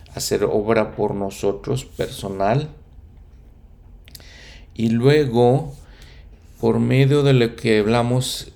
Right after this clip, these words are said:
que lo que conocemos como la historia familiar, buscamos a nuestros antepasados,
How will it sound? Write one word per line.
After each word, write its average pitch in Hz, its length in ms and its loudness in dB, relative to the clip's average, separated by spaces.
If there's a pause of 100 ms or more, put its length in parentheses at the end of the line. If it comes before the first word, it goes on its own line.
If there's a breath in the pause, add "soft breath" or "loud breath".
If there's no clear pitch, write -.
que 110 120 -2
lo 107 340 -2
que 104 100 -6
conocemos 117 600 -4
como 110 340 -4
la 101 140 0
historia 110 560 -2
familiar, 120 840 0 (840 loud breath)
buscamos 127 760 -2
a 123 40 -2
nuestros 110 440 -8
antepasados, 101 1200 -6